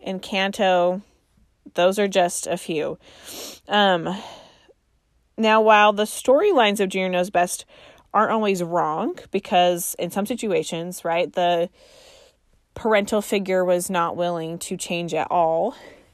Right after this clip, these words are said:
and something needed to change, right? So it's not always wrong, but the messaging of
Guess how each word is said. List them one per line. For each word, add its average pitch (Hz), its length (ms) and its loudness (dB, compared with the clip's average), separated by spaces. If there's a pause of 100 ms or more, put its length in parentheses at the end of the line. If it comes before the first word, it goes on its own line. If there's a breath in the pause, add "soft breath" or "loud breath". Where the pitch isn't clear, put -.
and 165 680 -10 (160)
something 180 300 -8
needed 208 280 -8
to - 80 -20
change, 165 440 -10
right? 190 220 -2
So 202 80 -4
it's - 140 -4
not 269 180 2
always 240 340 2
wrong, 208 640 2 (920 loud breath)
but 233 180 6
the 262 80 8
messaging 254 680 4
of 190 500 6